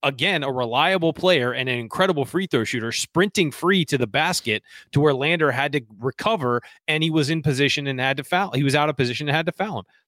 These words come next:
That's my first thing. I, I wanna hear, was that right,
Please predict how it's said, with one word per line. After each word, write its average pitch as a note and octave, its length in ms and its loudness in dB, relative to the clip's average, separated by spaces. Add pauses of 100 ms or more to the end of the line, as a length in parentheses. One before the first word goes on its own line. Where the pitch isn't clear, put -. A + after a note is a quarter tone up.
(140)
That's A3+ 200 0
my A3+ 140 2
first F3+ 340 4
thing. G2 180 -6 (520)
I, A#2+ 140 -8 (100)
I E3+ 140 2
wanna G#3 240 2
hear, F3 320 0 (360)
was D#3 240 2
that F#3 280 2
right, E3+ 340 0